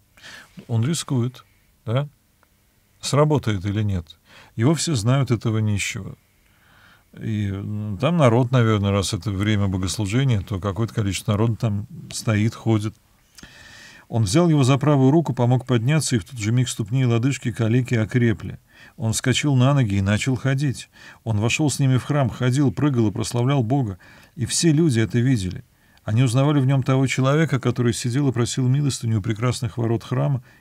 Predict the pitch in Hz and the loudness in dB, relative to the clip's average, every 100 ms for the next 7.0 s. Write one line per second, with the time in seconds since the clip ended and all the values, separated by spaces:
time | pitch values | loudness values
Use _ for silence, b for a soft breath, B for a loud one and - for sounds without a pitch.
0 | - 117 95 101 104 101 - 107 120 113 | -8 -4 -2 -2 -2 -2 -2 -4 -4 -6
1 | - 104 92 98 82 85 - - _ _ | -10 -10 -8 -10 -10 -14 -16 -20 _ _
2 | _ _ _ _ _ _ _ _ _ B | _ _ _ _ _ _ _ _ _ B
3 | B B B B B 107 123 - 135 120 | B B B B B 2 2 2 -2 -2
4 | 127 151 147 120 - 127 98 104 98 - | 2 2 2 0 2 0 0 -4 -6 -10
5 | - 90 110 156 151 - _ _ - - | -12 -10 -6 -6 -8 -16 _ _ -12 -8
6 | 104 123 110 - 143 151 - - - 107 | -4 -2 -2 0 -2 -2 -4 -6 -4 -4